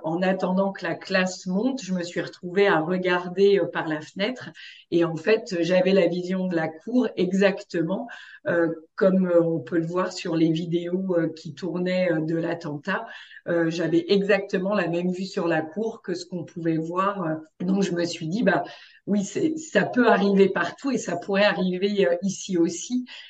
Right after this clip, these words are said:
Et, euh, voilà, j'ai bien senti ce, ce climat anxieux. Alors, un certain nombre d'enfants, euh, ne semblaient pas être au courant du tout de ce qui s'était passé. Donc, le mot d'ordre était pour l'instant, on, on n'en parlait pas,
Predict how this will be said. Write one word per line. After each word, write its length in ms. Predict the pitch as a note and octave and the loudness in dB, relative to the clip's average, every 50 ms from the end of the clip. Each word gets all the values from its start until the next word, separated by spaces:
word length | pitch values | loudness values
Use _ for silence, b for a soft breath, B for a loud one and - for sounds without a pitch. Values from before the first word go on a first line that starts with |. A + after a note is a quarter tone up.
| B B | B B
Et, 200 | - E3+ E3 E3+ | 4 4 6 6
euh, 80 | E3 E3 | 6 4
voilà, 240 | F3 G3 F3+ E3+ E3 | 4 4 4 4 4
j'ai 160 | D#3 E3+ E3 | 2 2 0
bien 220 | E3 F3+ G3 G3+ | 2 2 2 2
senti 540 | G3+ - - G#3+ G3+ F#3+ - - - A3 G#3 | 0 0 -2 -2 -2 -2 -4 -6 -8 -8 -8
ce, 320 | - - - F3+ E3+ E3 D#3+ | -6 -4 -2 2 2 2 2
ce 180 | D#3+ - F3 | 0 -2 -4
climat 400 | D#3+ - - - F3+ E3+ E3+ E3+ | -4 -4 -6 -6 -6 -4 -4 -4
anxieux. 460 | E3+ E3 E3+ - - - - B3 B3+ | -2 -4 -4 -6 -6 -2 2 4 4
Alors, 240 | A3 D#3+ B2+ - B B B B B B | 6 4 4 0 B B B B B B
un 120 | - F#3 | -4 -4
certain 340 | F#3 - G#3+ G3+ - - G3 | 0 2 0 2 2 2 2
nombre 280 | F#3+ F#3+ F#3+ G3 F#3+ F#3 | 2 2 4 4 2 2
d'enfants, 640 | F#3 F#3+ F#3 F#3 - - G#3+ G#3+ G3+ F#3+ F#3 F3+ E3+ | 2 2 0 0 -2 -2 -2 0 0 0 0 0 0
euh, 100 | E3+ E3 E3 | 0 0 0
ne 320 | E3 D#3+ D#3+ D#3+ E3 E3 | -2 -2 -2 -2 -2 -2
semblaient 500 | D#3 - - F3 E3 E3 E3+ E3+ E3+ E3+ | -2 -2 -4 -4 -2 0 2 2 2 2
pas 100 | - F3 | 2 0
être 220 | E3+ E3+ - - - | 0 0 -2 -4 -6
au 100 | E3 - | -8 -8
courant 360 | - - G3 E3+ E3+ F3 F3 | -6 -4 -4 -2 0 -2 -2
du 200 | - F3+ F#3+ F#3+ | -2 -4 -6 -6
tout 180 | - - G#3 F#3+ | -8 -8 -6 -4
de 140 | E3+ E3+ E3 | -2 -2 -4
ce 120 | - - | -4 -6
qui 160 | - - E3 | -12 -14 -16
s'était 340 | - - - D#3+ - F#3 D#3+ | -10 -6 -4 -4 -2 -2 -4
passé. 440 | - - F3 F3 - - G#3 G#3+ F#3+ | -4 -4 -4 -4 -4 -6 -6 -6 -4
Donc, 280 | E3 E3+ D#3+ - - | -4 -4 -6 -6 -4
le 100 | - E3+ | -4 -4
mot 160 | E3 E3+ E3+ E3+ | -2 -2 -2 0
d'ordre 300 | E3+ F#3 F#3 F3+ F3 E3+ | 2 2 2 2 2 0
était 280 | D#3 - C#3 A#2+ - B B B B B B B | -2 -2 -2 -4 -6 B B B B B B B
pour 160 | - F3+ F#3 | -2 0 2
l'instant, 640 | F#3 F#3+ F#3+ F#3 - - - G#3+ G#3 G3+ F#3 E3+ E3+ E3+ | 2 2 2 0 -2 -2 0 2 2 2 2 2 0 -2
on, 520 | E3+ E3 D#3+ D#3+ D#3 D#3 D3+ C#3+ C3 B2+ D#3 | -2 -2 -2 0 0 -2 -2 -4 -6 -10 -10
on 100 | E3 E3 | -8 -6
n'en 200 | E3 E3 D#3 D#3 | -4 -4 -4 -4
parlait 420 | D#3+ F3 E3 D3+ E3 D#3 D#3 D3+ | -2 -2 -2 0 0 0 0 0
pas, 260 | D3 - G3+ G3 - | 0 -2 -4 -4 -4